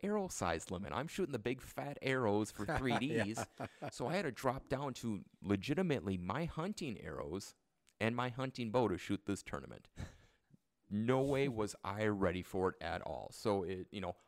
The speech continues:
Speaker 1: luckily, we're in summertime. It didn't, you know, sunset till nine, nine thirty.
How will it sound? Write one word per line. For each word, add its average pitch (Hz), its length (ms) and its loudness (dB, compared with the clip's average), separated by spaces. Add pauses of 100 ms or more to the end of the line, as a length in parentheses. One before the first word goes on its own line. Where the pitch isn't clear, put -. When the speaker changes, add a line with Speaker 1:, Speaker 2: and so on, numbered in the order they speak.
(140)
Speaker 1:
luckily, 147 580 -2 (400)
we're 214 120 0
in 214 100 0
summertime. 104 680 2
It 101 140 2
didn't, 98 240 -2
you 98 60 -2
know, 87 280 -2
sunset 120 520 -2
till 101 120 -2
nine, 92 380 -4
nine 107 320 -4
thirty. 113 420 2